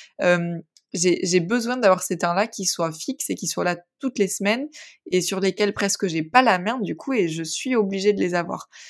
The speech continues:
Euh, il y a d'autres personnes pour qui ça sera pas le cas parce qu'elles ont peut-être une discipline suffisante ou j'en sais rien qui fait que, euh, ça suffira de décaler un peu à leur sauce.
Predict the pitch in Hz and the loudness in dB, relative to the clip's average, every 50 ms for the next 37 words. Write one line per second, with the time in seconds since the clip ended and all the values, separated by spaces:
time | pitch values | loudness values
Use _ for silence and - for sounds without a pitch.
0 | - - _ - - 175 170 170 165 170 165 160 175 165 - - 170 - - - | -20 -20 _ -8 -4 -2 0 2 2 2 2 2 2 0 0 -2 -2 -2 -2 -4
1 | 233 247 - 208 - - 233 - - 190 170 - - 165 160 - 170 165 165 160 | -4 -4 -4 -8 -10 -10 -8 -4 -2 -2 -2 -2 -2 -4 -2 -2 -2 -2 -2 -2
2 | - 254 247 208 185 175 - - 180 170 160 185 180 196 190 180 - 180 160 180 | -2 -2 -2 -2 -2 -4 -4 -4 -4 -4 -4 -4 -6 -6 -6 -8 -8 -8 -8 -8
3 | 180 175 - - 175 170 165 165 160 - - 160 - - 180 175 170 - - 170 | -8 -8 -8 -10 -8 -8 -8 -8 -8 -10 -12 -12 -10 -8 -8 -6 -6 -8 -10 -8
4 | - 175 165 180 180 185 - 180 170 170 160 156 160 165 165 196 220 220 - - | -8 -6 -4 -4 -4 -6 -6 -8 -8 -8 -10 -10 -8 -6 -4 -4 -6 -6 -8 -8
5 | 202 180 - - - 220 233 226 - - - 214 202 220 240 233 - - - - | -8 -8 -6 -4 -2 -2 -2 -2 -4 -4 2 4 4 4 4 0 -8 -18 -20 -20
6 | _ _ - 185 180 165 165 165 170 165 - 175 175 170 - 180 165 175 170 170 | _ _ -2 0 0 0 0 -2 -4 -2 0 0 0 0 0 -2 -2 -2 0 2
7 | 175 202 196 190 175 165 165 156 - 170 160 170 185 202 196 180 165 - 196 185 | 2 2 2 2 -2 -2 -4 -4 -4 -4 -4 -2 -2 -2 -2 -4 -4 -2 0 0
8 | 180 180 175 175 - - - 175 156 - - - | 2 2 0 -2 -2 -6 -4 -4 -2 -2 -2 -4